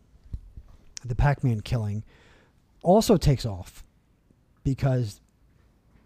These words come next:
parents are now scared to death of letting their kids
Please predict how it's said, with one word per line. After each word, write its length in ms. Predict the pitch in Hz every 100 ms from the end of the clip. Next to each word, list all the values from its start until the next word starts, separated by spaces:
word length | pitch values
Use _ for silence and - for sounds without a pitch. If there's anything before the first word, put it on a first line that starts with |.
| _
parents 400 | - 185 190 175
are 80 | 156
now 480 | 139 135 123 120 117 _ _ _ _ _ _ _ _ _ _ _ _ -
scared 420 | - - 165 147
to 80 | 110
death 680 | 104 - 170 87 - _ _ _ _ -
of 460 | 143 131 123 110 - 139
letting 320 | 139 135 139
their 120 | 139
kids 520 | - 123 113 123 123